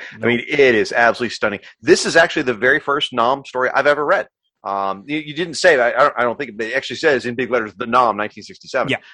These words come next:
Speaker 1: Um, I've never actually read any of the Nam comics, so this is my first exposure to it. And wow, I mean, if they're all this, uh, beautifully rendered and this powerful, and I mean, th-, there isn't a lot of characterization 'cause you just don't have time for it,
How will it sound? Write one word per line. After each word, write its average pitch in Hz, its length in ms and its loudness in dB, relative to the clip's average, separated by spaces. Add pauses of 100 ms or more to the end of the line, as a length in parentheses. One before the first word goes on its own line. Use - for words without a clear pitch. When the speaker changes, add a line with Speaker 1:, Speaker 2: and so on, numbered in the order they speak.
(160)
Speaker 1:
Um, 110 380 2
I've 127 140 -2
never 127 220 0
actually 120 180 -6
read 110 220 -2
any 113 220 -10
of 101 60 -8
the 101 80 -10
Nam 98 240 -4
comics, 143 320 -6
so 117 60 -12
this 120 80 -10
is 107 60 -16
my 113 100 -4
first 101 240 -8
exposure 123 400 -4
to 98 140 -8
it. 85 160 -6
And 98 240 -12 (160)
wow, - 640 2
I 117 60 -2
mean, 143 120 2
if 117 100 -4
they're 185 180 4
all 147 360 4
this, - 440 0 (320)
uh, 123 120 -2
beautifully 127 460 -2
rendered 127 600 2
and 113 220 -2
this 117 180 -2
powerful, 151 600 0
and 127 200 -4
I 123 40 -2
mean, 127 140 -6 (540)
th-, 240 220 6
there 240 100 -2
isn't 254 160 -2
a 185 60 2
lot 117 420 0
of 139 60 -6
characterization 165 640 -4
'cause 123 80 -16
you 123 80 -12
just 113 120 -10
don't 113 100 -4
have 107 120 -8
time 233 360 -2
for 104 240 0
it, 101 60 -4